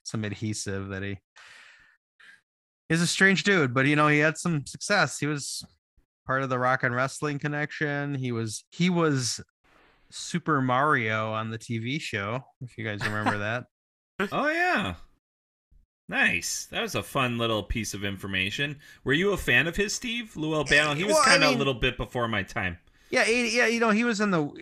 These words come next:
Speaker 1: like, he was in the wheelhouse of, like, my early years of W W F, like, eighties, n-, early nineties. So, um,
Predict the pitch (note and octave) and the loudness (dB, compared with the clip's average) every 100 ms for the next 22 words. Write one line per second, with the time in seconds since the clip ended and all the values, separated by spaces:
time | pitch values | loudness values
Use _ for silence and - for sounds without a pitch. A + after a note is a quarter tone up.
0 | - C#3 B2+ C3 C3+ E3+ E3 C#3+ B2 B2+ | -6 -2 -2 -4 -4 -2 0 -2 0 -2
1 | A#2+ A#2+ A2+ - A#2 A2+ A2+ - A2 A2 | 0 0 -2 -4 -8 -6 -6 -2 -2 -2
2 | - B2 A#2+ A#2+ A2 A2 A2+ G#2+ G2+ A2+ | -2 -2 0 0 -2 -2 -2 -4 -4 -2
3 | G#2+ A2 G#2 G#2 G#2+ G#2+ G#2+ G#2 - - | -2 -2 -2 -2 -2 0 -2 -4 -8 -6
4 | G2+ F#2+ - G#2 G#2+ G#2+ G#2+ G2+ A2 G2+ | -6 -6 -6 -4 -2 -4 -4 -6 -6 -4
5 | A2+ A2 A2 G#2+ G#2 G2+ G#2 G#2 - G#2+ | -4 -4 -4 -4 -4 -4 -6 -6 -6 -6
6 | G2+ G#2 G#2 G2+ G#2 | -2 0 -2 -2 -8